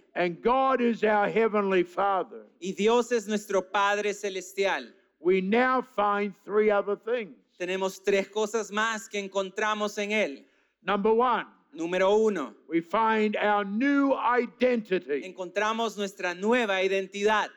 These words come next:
Speaker 1: It's not in what we do, it's now in who we are.
Speaker 2: No se encuentra en lo que hacemos, sino en quiénes somos.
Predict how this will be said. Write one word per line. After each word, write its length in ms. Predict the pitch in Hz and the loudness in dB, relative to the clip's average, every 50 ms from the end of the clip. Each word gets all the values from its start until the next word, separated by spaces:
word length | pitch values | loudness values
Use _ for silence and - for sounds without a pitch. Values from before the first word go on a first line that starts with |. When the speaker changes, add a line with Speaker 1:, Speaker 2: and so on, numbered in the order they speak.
| _ _ _ _ | _ _ _ _
Speaker 1:
It's 280 | - 180 180 - - 180 | -2 -2 -2 -2 -4 -4
not 320 | 190 240 262 277 294 294 269 - - 214 | 0 2 2 4 2 2 0 -2 -2 0
in 160 | 233 226 214 175 - | 0 0 0 -2 -2
what 380 | - 233 247 247 214 - - 185 | 0 2 2 2 0 -2 -2 2
we 160 | 202 196 196 | 2 2 2
do, 480 | 180 - 214 240 233 214 190 180 180 - - - _ - | 2 0 2 4 4 6 6 4 2 0 -4 -12 _ -4
it's 300 | - 190 190 185 - - 180 | 0 0 0 0 -2 -8 -4
now 540 | 196 226 240 247 240 240 233 233 226 220 214 | -2 0 2 2 2 2 2 2 2 2 2
in 180 | 202 196 185 - | 2 0 -2 0
who 220 | 196 214 220 208 | 0 0 2 2
we 240 | 202 196 190 190 185 | 4 4 6 6 6
are. 340 | 180 170 151 131 110 92 82 - - | 4 4 2 0 -2 -4 -8 -12 -14
Speaker 2:
No 240 | 180 196 220 233 233 | -6 -2 0 0 0
se 160 | 226 - 240 226 | 0 0 -2 -2
encuentra 680 | 214 208 220 - 240 262 277 285 269 269 277 269 254 254 | -2 -4 -4 0 0 2 2 2 0 0 0 -2 -2 0
en 80 | 233 | -2
lo 120 | 233 226 208 | -2 -2 -2
que 140 | 220 202 185 | -2 -2 -4
hacemos, 680 | 185 - - 247 226 214 185 170 175 170 - - - _ _ _ _ | -4 -2 0 0 0 0 -2 -4 -6 -6 -10 -14 -20 _ _ _ _
sino 400 | - - 214 214 214 226 220 214 | -14 -6 -2 0 2 2 2 2
en 160 | 196 180 175 | 0 -2 -4
quiénes 640 | - - 220 226 240 233 220 196 180 175 175 - - | -4 0 2 4 4 4 2 0 0 -2 -4 -4 -2
somos. 760 | 247 240 214 208 185 156 139 139 - - - - - - - | 0 0 0 -2 -6 -8 -14 -14 -18 -20 -18 -20 -20 -20 -20